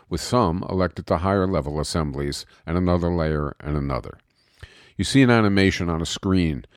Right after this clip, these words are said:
that Dellinger points at. He says, "It turns out that twenty-five council members is a good choice, since with twenty-five, seven layers can cover even the largest country.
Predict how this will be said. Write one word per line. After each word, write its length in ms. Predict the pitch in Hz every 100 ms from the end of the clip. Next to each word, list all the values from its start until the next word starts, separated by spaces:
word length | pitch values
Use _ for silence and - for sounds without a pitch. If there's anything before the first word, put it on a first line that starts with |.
| -
that 160 | 85
Dellinger 480 | - 87 87 80 80
points 380 | - 87 78 -
at. 260 | 53 50 _ _ _ _ _
He 160 | _ 110
says, 560 | - 117 90 67 - - - - - -
"It 140 | 110
turns 400 | - 180 202 170
out 380 | - 80 95 -
that 140 | 92
twenty-five 600 | - 135 160 143 123 113
council 380 | - 127 123 117
members 420 | 87 80 90 87
is 120 | 101
a 60 | 92
good 220 | 85 107
choice, 520 | - 156 131 67 - - _
since 320 | - 131 120 127
with 120 | 107
twenty-five, 800 | 123 120 107 139 147 82 85 - -
seven 420 | - - 123 113
layers 380 | 104 110 78 82
can 160 | - 92
cover 320 | - 101 104
even 300 | 120 120 90
the 100 | 95
largest 480 | 95 85 80 95 -
country. 400 | 127 123 69